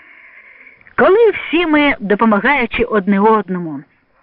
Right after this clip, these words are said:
жартами та сміхом забралися в гарбу, новий керманич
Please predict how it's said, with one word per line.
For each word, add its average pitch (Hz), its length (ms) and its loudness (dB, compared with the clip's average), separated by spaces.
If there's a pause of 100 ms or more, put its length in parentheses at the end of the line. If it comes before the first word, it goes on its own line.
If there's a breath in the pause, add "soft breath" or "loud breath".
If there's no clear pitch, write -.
(380)
жартами 208 800 -2
та 247 240 -4
сміхом 262 520 0
забралися 220 560 0
в 190 60 2
гарбу, 208 520 -4 (640 loud breath)
новий 208 300 2
керманич 202 840 -2